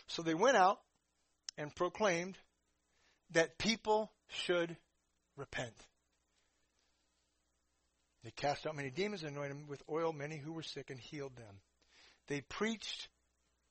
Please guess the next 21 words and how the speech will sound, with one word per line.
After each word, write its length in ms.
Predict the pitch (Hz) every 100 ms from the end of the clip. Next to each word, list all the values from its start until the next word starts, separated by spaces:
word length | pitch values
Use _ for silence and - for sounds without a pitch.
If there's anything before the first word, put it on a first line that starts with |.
| _ -
repentance. 720 | - 151 127 - - - - _ _ _ _ _ _ _ _ _ _ _ _ _ _ _ _ - -
They 80 | 139
didn't 320 | 190 226 196
preach 640 | - 247 208 185 - - - _ _ _ _ _ _ _
healing. 360 | 302 226 131 101 _ _ _ _ _ _ _ _ _ _ - _ _ _ _ _ _ _
They 80 | 143
didn't 240 | 185 214 -
preach 320 | 247 240 - - - - _ _ _ _ _ _ _
the 80 | 202
love 220 | 226 226
of 140 | 220
God. 560 | 185 247 226 170 127 127 - _ _ _ _ _ _ _ _ _ _ _ _ _ _
The 80 | 185
love 260 | 175 220 214
of 120 | 180
God's 360 | 185 208 202 165
included 500 | 170 - 208 202 180
in 120 | 170
the 60 |
message 480 | 170 190 185 180 156
of 280 | 196 175 160